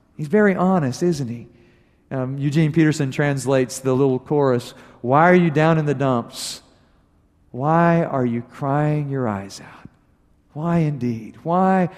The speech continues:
are we crying? Why are we weeping? He identifies the source of his sorrow. His soul is dry. He can't quench his thirst. And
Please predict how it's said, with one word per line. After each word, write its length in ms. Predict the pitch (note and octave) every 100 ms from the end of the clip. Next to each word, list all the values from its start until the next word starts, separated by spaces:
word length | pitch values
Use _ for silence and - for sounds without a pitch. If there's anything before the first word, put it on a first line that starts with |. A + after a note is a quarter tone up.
| - -
are 160 | D3+ C#3+
we 140 | C#3
crying? 480 | C#3+ E3 D#3+ C#3+ C3
Why 340 | F3 F#3+ F#3+
are 200 | E3+ D3+
we 160 | C#3+ C#3+
weeping? 520 | C#3+ F#3 F3+ E3 C#3+
He 200 | G3+ F3 -
identifies 680 | E3+ E3+ A3+ B3+ F#3+ F#3 F3
the 120 | E3 E3+
source 400 | - A3 G#3+ F#3+
of 100 | D#3+
his 160 | F#3
sorrow. 420 | - G#3 A3 F#3
His 160 | E3 F#3+
soul 560 | - - A3+ A#3+ G#3 E3+
is 160 | D3+
dry. 600 | D3 G3 G#3+ F#3 D#3 D3+ - -
He 160 | A3 G#3+
can't 680 | - A#3 A3+ G#3 E3+ - -
quench 400 | - A#3 G#3 -
his 220 | E3 -
thirst. 600 | - G3+ F#3+ D#3 - F3+
And 180 | E3